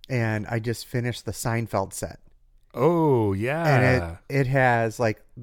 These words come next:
Speaker 1: all the little jokes, like, all around, like, via stickers, a lot of it, right?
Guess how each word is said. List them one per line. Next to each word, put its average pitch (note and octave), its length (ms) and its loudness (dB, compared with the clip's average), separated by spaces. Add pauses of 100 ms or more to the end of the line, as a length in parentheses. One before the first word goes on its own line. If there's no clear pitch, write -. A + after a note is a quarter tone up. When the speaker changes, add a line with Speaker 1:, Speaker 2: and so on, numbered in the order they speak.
(160)
Speaker 1:
all B2 220 4
the A#2 260 0
little A2+ 240 2
jokes, A2 540 -2
like, A2 240 -2
all A#2 260 2
around, A2 460 -2
like, G#2 140 -6 (100)
via A2 280 -4
stickers, G2+ 720 -6
a G2+ 60 -4
lot G2+ 200 -6
of G2+ 120 -12
it, G2+ 160 -14
right? G#2+ 340 -2